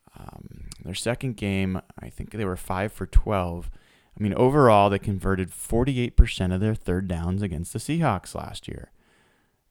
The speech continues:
compared to just, you know, twenty-six percent overall. And if you really, if you pulled out their conversions against the Seahawks, they were, you know, probably a twenty percent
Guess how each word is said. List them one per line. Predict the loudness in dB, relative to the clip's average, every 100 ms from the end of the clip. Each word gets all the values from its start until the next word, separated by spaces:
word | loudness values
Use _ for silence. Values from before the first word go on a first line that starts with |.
| -4
compared | -2 0 0 -2
to |
just, | -2 -2 -4 _ _ _ _
you | -2
know, | 0 -2 -6 _
twenty-six | -2 0 0 -2 -4
percent | -2 0 2
overall. | 2 2 0 2 2 2 -2 -6 _ _ _ _
And | -2
if | -2
you | -2 0
really, | 2 4
if | 0
you | 6
pulled | 6 8 4
out | 2 0 -4 -6
their | -6
conversions | -2 2 2 2 0
against | 0 -4 -6
the | -10
Seahawks, | -6 -2 0 0 -2 -6 -14 -20 _ _ _ _ _ _ _ _ _ _ _ _ _ _ _
they | -4 0
were, | 2 2
you | 2
know, | 2 2
probably | 2 4 2 0
a |
twenty | -2 -6 -4 -2 -4
percent | -6 -8 -4 -2 -2 -6